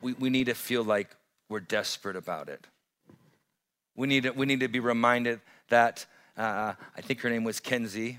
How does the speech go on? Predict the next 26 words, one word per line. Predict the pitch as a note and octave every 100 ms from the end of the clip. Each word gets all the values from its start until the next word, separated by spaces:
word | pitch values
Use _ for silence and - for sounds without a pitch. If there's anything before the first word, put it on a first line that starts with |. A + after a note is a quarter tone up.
| -
if | -
I'm | G2+
not | F2+ G2+
mistaken. | G2+ - G2 - G#2+
There, | G#2+ C3+
there's | C3 B2+
no, | C#3 D3 C3+
there's | C#3 C3
no | D#3
way | C#3+ C#3+ C#3+
she | - -
can | B2 A#2 A2 - _ -
do | G2 A2+
this | G#2+ G2
on | A2 G2+
her | G2+
own, | G#2 G2 F#2 F2+ _ _ _ _ _ _ _
but | B2
Christ | - C3+ D3 D#3+ -
can, | - F2+ F2+ G#2+ G#2+ _ _ _ _ _ _ _ _ _ - - _ _ G#2+
and | B2+
he's | A#2+ D3 D3
gonna | C3+ A#2
build | F#2+ G2+ F#2
his | F2+
church. | - G#2 F2+ F2+ - -